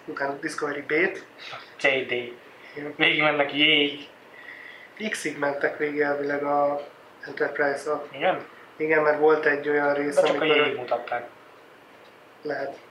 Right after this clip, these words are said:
Speaker 2: Az, amikor a jövőben vannak már,
Speaker 1: Igen.
Speaker 2: és ilyen nagyon
Speaker 1: Igen, nagyon high-tech-ek.
Speaker 2: ilyen elég futurisztikus, ahhoz képest is.
Speaker 1: Igen.
Speaker 2: <laughs> Önmagához
Speaker 1: A futuri-
Speaker 2: képest,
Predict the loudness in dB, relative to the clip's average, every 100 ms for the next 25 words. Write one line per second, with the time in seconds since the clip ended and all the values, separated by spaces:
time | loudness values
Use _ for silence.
0 | -20 -20 -20 -6 4 4 6 4 6 6
1 | 4 0 -4 -6 -10 -4 -2 -2 -2 0
2 | 2 2 0 -8 -18 -14 -2 0 2 6
3 | 6 6 4 2 2 -2 -2 -2 0 2
4 | 2 0 -4 -4 -2 -4 -6 -8 -8 -12
5 | -18 -20 -14 -4 0 0 -2 -4 -4 -10
6 | -14 -20 -20 -16 -8 -6 -8 -10 -8 -2
7 | -2 -2 -6 -8 -2 2 4 6 6 8
8 | 6 6 4 4 2 4